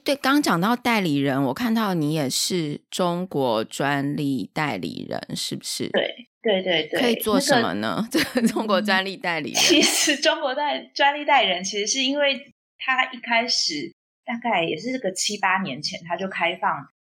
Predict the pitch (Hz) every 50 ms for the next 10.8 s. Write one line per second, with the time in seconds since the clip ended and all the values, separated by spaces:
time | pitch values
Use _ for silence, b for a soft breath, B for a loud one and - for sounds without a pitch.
0 | _ - 147 139 135 131 139 143 - 147 147 143 156 165 170 165 156 123 - -
1 | - - 143 147 151 - - - - - - - 160 139 - - 143 139 147 147
2 | - - - - - - 131 131 143 143 - - - - 107 - - - - 143
3 | 131 135 127 - 98 78 - - 139 - - 104 - - - - - - - -
4 | - 139 143 156 147 147 151 135 - - - - - - - - - - - -
5 | - _ - - - - - - - _ _ _ _ _ 254 254 240 - 214 190
6 | 190 202 226 226 240 226 226 226 233 226 214 202 196 190 185 196 196 202 196 170
7 | 143 117 113 - - - 165 147 135 - - 180 180 165 156 156 - - - 165
8 | 143 113 101 107 - - - 139 113 92 - 147 - 139 147 147 120 - - 110
9 | 113 120 135 139 117 - - - - - - - - - - - - - - -
10 | 180 180 175 180 185 196 202 202 196 196 190 202 202 190 180